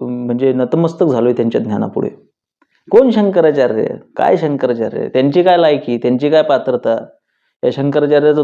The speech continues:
थोबाडच मला पाहावंसं वाटत नाही, याला काय समजतं? आम्हाला तर शंकराचार्य कोण होते माहीतच नाही.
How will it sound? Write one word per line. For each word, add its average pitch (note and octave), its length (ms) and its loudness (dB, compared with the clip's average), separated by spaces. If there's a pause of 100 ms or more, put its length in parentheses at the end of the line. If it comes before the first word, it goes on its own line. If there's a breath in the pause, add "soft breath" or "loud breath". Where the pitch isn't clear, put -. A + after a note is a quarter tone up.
थोबाडच D3 340 2
मला D3+ 200 0
पाहावंसं C3+ 420 0
वाटत B2 320 -2
नाही, A2+ 400 -6 (320 soft breath)
याला C#3 220 2
काय D3 200 2
समजतं? B2+ 560 -2
आम्हाला C3+ 320 0
तर C#3+ 100 0
शंकराचार्य C3+ 580 0
कोण C3+ 220 -2
होते C3 180 -2
माहीतच B2+ 380 -2
नाही. G#2+ 280 -8